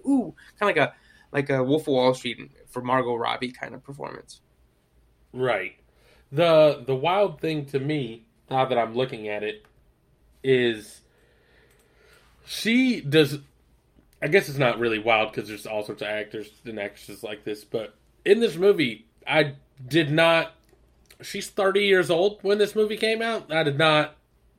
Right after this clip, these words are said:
Speaker 2: it did not register <laughs> as being thirty.
Speaker 1: No, yeah,
Speaker 2: I don't
Speaker 1: she
Speaker 2: think
Speaker 1: looks
Speaker 2: her character is
Speaker 1: twenty-two or
Speaker 2: supposed to be, like,
Speaker 1: twenty-three,
Speaker 2: thirty.
Speaker 1: yeah.
Speaker 2: Yeah. Um, but, I mean, she, like I said, she did great. Um, I think she, <laughs> I think she does, like, a very, like,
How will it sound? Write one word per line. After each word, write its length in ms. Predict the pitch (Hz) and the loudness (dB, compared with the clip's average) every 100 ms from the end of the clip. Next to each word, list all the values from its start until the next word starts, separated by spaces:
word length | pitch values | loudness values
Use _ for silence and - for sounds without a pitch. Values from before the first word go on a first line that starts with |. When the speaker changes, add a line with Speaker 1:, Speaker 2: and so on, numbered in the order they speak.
| _ 139 | _ -8
Speaker 2:
it 140 | 147 | -6
did 140 | 139 143 | -4 2
not 340 | 147 139 120 | 4 4 4
register 560 | 131 127 123 165 139 - | 2 2 0 2 2 4
<laughs> 40 | |
as 200 | 160 147 | 0 0
being 300 | 151 170 135 | 0 2 2
thirty. 260 | - 143 131 | 0 2 2
Speaker 1:
No, 80 | 123 | 4
yeah, 120 | 120 | 4
Speaker 2:
I 20 | |
don't 20 | 131 | 4
Speaker 1:
she 60 | |
Speaker 2:
think 100 | 143 | 2
Speaker 1:
looks 140 | - 139 | 0 -4
Speaker 2:
her 80 | |
character 360 | 120 139 127 147 | -2 -2 0 0
is 140 | 139 131 | -2 0
Speaker 1:
twenty-two 200 | 135 123 | 0 0
or 60 | |
Speaker 2:
supposed 60 | 117 | -2
to 60 | 123 | -6
be, 60 | 117 | -8
like, 220 | 107 120 | -8 -8
Speaker 1:
twenty-three, 20 | |
Speaker 2:
thirty. 200 | 107 104 | -8 -6
Speaker 1:
yeah. 140 | 127 120 - - _ - - | -8 -8 -18 -20 _ -18 -4
Speaker 2:
Yeah. 300 | 131 104 90 - _ _ - 131 120 | -2 -2 -4 -14 _ _ -2 2 2
Um, 280 | 110 104 - _ _ _ | 0 -6 -14 _ _ _
but, 480 | 143 156 147 123 - _ _ _ - - - _ _ | 0 6 6 4 -6 _ _ _ -20 -20 -20 _ _
I 80 | 123 | 0
mean, 180 | 143 127 | 2 0
she, 380 | - 185 170 156 | -4 -6 -4 0
like 180 | 143 135 | 0 0
I 40 | |
said, 200 | 135 127 | -2 -8
she 140 | - | -8
did 200 | 175 170 | 0 0
great. 520 | - 113 123 107 - - - | -2 -2 0 0 -8 -20 -8
Um, 520 | 117 117 117 107 98 _ _ _ _ _ _ _ _ _ _ _ _ _ - _ | -2 -2 -2 -4 -12 _ _ _ _ _ _ _ _ _ _ _ _ _ -20 _
I 100 | 131 | -4
think 260 | 135 165 147 | -2 -6 -6
she, 240 | - 135 - - _ | -12 -12 -14 -20 _
<laughs> 320 | _ _ _ 120 | _ _ _ -14
I 60 | |
think 220 | 123 160 143 | -8 -8 -8
she 100 | 170 | -2
does, 400 | 143 143 139 139 | 4 4 4 0
like, 180 | 127 123 | -4 -2
a 160 | 120 | -6
very, 380 | 117 127 123 123 | -2 -4 -2 -2
like, 320 | 117 110 - | -2 -4 -8